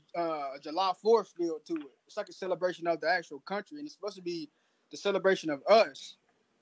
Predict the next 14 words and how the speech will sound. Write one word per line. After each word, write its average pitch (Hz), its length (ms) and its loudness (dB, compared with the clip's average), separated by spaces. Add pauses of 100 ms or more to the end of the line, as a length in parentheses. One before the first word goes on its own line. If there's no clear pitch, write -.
(260)
of 175 180 -2
the 156 80 -8
more, 208 380 4
like, 160 240 -2
of 160 120 -8
the 151 80 -8
original 170 400 0
people 190 360 -8
also. 147 500 0 (840)
But 156 100 -10
the 156 80 -2
other 214 200 4
ones, 220 180 -2
like, 156 140 -6